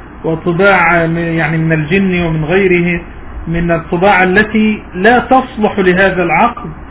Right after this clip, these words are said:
إلا مع التهذيب والصبر،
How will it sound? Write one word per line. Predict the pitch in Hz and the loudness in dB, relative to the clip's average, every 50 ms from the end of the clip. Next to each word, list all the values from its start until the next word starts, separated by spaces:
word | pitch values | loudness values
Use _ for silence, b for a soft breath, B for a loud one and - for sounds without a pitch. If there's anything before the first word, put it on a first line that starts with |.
| B B B B B - 214 269 | B B B B B 2 4 4
إلا | 269 240 226 214 208 202 196 190 190 | 4 4 2 2 4 4 4 4 4
مع | 190 190 175 180 196 196 | 4 4 4 4 2 0
التهذيب | - - - 202 180 160 165 170 156 147 180 220 240 254 254 262 269 254 196 185 | -2 -2 -2 0 0 0 0 -2 0 0 2 2 4 4 4 2 2 2 0 2
والصبر، | 208 196 202 - - 214 208 170 151 151 143 | 0 0 0 -2 -2 0 0 0 -2 -4 -6